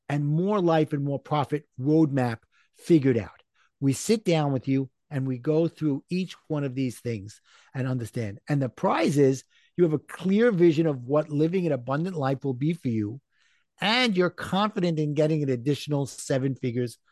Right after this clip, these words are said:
of sales in your business. So this is basically the foundation.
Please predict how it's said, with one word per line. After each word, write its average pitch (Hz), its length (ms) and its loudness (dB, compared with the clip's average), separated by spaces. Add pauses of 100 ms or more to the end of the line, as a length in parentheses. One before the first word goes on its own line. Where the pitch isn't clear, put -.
(500)
of 123 160 -4
sales 127 420 0
in 123 120 -2
your 143 100 -2
business. 135 440 0 (280)
So 175 260 2 (280)
this 185 260 4
is 226 140 2
basically 202 480 2
the 180 100 -4
foundation. 185 720 0